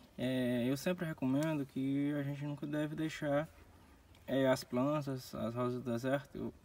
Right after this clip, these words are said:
é, no pé de um muro, tá? Como é no caso esse aqui, tá certo? É, nesse lugar aqui, como vocês podem ver, são apro-, quase dez horas e, é, nós podemos observar que ainda tem sol aqui.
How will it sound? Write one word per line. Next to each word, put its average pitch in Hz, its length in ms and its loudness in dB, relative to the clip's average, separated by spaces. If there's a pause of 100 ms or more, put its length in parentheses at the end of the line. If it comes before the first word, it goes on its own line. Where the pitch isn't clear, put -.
(360)
é, 127 340 0
no 147 160 0
pé 143 320 2
de 147 100 -2
um 165 60 0
muro, 139 400 0
tá? 160 280 -2 (380)
Como 135 200 -2
é 135 80 0
no 143 120 -2
caso 131 340 -2
esse 147 180 -6
aqui, - 280 -6 (680)
tá - 100 -6
certo? 120 400 -4 (400)
É, 113 240 4
nesse 185 260 4
lugar 156 220 4
aqui, 123 160 -2
como 151 180 0
vocês 135 200 -4
podem 120 300 2
ver, 143 220 0
são 135 460 0 (500)
apro-, - 320 -6
quase 135 360 4
dez 120 260 2
horas 135 340 4 (560)
e, 143 460 4 (1300)
é, 139 300 0
nós 131 360 -2
podemos 143 280 -2
observar 135 340 -2
que 151 100 -4
ainda 156 180 -2
tem 170 200 -2
sol 165 260 4
aqui. 180 300 0